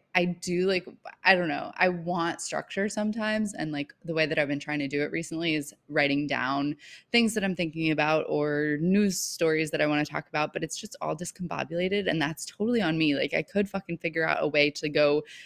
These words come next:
straight to it, text myself all the things, write it in an email, get an Excel spreadsheet going, put it in, like, a notes folder or something.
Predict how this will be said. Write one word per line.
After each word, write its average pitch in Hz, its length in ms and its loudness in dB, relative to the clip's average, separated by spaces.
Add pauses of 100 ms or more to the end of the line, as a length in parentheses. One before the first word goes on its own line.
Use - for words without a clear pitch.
(140)
straight 214 420 0
to 214 160 4
it, 190 180 2
text 185 260 -4
myself 185 540 0 (100)
all 175 240 2
the 180 140 -2
things, 170 580 0
write 165 180 4
it 156 160 2
in 160 80 0
an 160 240 -4
email, 196 360 2
get 160 180 -4
an 160 100 -2
Excel - 300 -6
spreadsheet 190 500 -4
going, 175 420 0
put 165 140 -4
it 160 80 2
in, 156 280 0
like, - 280 -6 (160)
a 156 80 2
notes 175 440 0 (400)
folder 196 520 4
or 196 60 2
something. 190 500 0